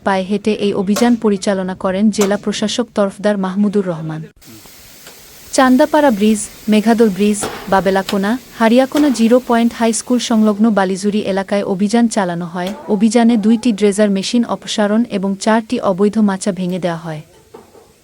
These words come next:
তাওয়াকুচা এলাকায় স্থাপিত আরও ত্রিশ পঁয়ত্রিশটি মাচা ভেঙে ফেলার নির্দেশ দেন জেলা প্রশাসক।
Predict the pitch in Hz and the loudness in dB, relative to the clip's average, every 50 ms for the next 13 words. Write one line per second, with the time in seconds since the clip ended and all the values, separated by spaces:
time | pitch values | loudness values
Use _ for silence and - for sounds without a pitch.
0 | _ _ - 240 233 226 226 220 - 254 - - 294 269 247 226 233 226 - 226 | _ _ 2 4 4 4 2 2 -2 -2 0 2 2 2 2 2 0 0 2 0
1 | 220 214 - - - 233 214 214 233 214 - 214 - - 196 202 202 220 220 - | 0 0 0 -2 -2 -2 0 0 -2 -2 0 -2 -2 0 -2 -2 0 -2 -2 0
2 | - 254 262 247 - - 233 220 214 - 240 240 - - - 247 214 202 196 196 | 0 0 0 0 0 0 0 0 0 0 -4 -4 -4 -2 0 2 2 2 2 0
3 | - 226 202 190 202 190 202 214 214 - 214 202 202 196 190 185 180 160 185 208 | -2 -2 -2 0 0 0 0 -2 0 0 0 0 2 0 -2 -2 -4 -2 0 -2
4 | 214 208 202 208 202 196 185 - 196 185 190 185 - - 185 - - 170 - - | -2 0 -2 -2 0 0 0 -2 -2 -2 -2 -4 -6 -6 -8 -8 -8 -8 -8 -10
5 | - - | -12 -14